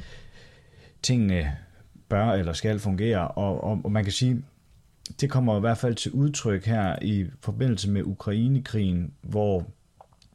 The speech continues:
når man ser vestlige medier, er der jo kun, øh, et rigtigt narrativ,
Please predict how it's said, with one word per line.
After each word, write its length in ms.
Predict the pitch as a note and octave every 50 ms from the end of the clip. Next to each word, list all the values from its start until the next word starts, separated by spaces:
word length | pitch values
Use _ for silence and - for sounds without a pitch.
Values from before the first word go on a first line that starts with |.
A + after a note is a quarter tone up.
| - - _ _ _ _ _ _ _ _ _ _ - -
når 140 | - G#2+ G#2+
man 220 | G#2+ G#2+ G2+ G2+
ser 320 | - - G#2+ G2+ G2 F#2+ E2+
vestlige 420 | D#2 F#2 A2+ A#2+ - - A#2 G#2+ G#2
medier, 360 | A2 A2+ A#2 G#2 - G2 F#2
er 120 | G2 A2
der 140 | A2+ A2+ G#2
jo 260 | G2 F#2 F2 E2 D#2+ - -
kun, 400 | - - A#2 A#2 A#2 A#2 G#2+ C#2
øh, 280 | E2+ G2 F2+ F2+ E2+ D2 -
et 220 | - B2 A#2 A#2+
rigtigt 500 | G#2+ G#2 A2 - - G#2 F#2 D#2+ - - - - - - - - - - - - - - - - - -
narrativ, 640 | - A2+ A#2 A#2+ B2+ - - B2 A2+ G#2+ E2+ D#2+